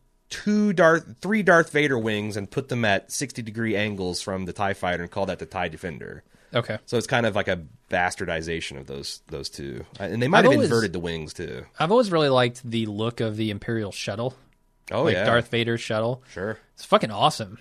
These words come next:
Speaker 2: I just like that tri-wing configuration.
Speaker 1: And I think that they put that in Empire Strikes Back, that scene of him marching slowly back to his ship,
Speaker 2: Uh-huh.
Speaker 1: which I think actually improves the pacing somewhat of the final battle and gives it, gives Vader's story more time to breathe. Like, his reaction, like, this is
Speaker 2: Yeah.
Speaker 1: kind of,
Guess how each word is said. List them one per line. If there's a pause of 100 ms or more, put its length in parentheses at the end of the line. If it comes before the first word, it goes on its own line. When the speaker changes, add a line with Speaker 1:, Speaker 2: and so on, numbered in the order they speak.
Speaker 2:
I
just
like
that
tri-wing
configuration.
Speaker 1:
And
I
think
that
they
put
that
in
Empire
Strikes
Back,
that
scene
of
him
marching
slowly
back
to
his
ship, (120)
Speaker 2:
Uh-huh.
Speaker 1:
which
I
think
actually
improves
the
pacing
somewhat
of
the
final
battle
and
gives
it, (420)
gives
Vader's
story
more
time
to
breathe.
Like,
his
reaction,
like,
this
is
Speaker 2:
Yeah.
Speaker 1:
kind
of,